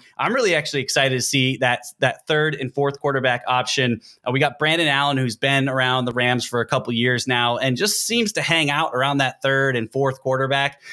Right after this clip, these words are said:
but always just is right there. Uh, and then John Wolford,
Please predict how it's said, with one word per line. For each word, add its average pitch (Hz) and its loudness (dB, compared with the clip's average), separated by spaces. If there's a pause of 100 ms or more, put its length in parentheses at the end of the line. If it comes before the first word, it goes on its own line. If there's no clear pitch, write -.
(160)
but 139 -2
always 160 0
just 147 0
is 113 -8
right 131 0
there. 127 0 (240)
Uh, 120 2
and 143 0
then 160 0
John 156 0
Wolford, 131 -2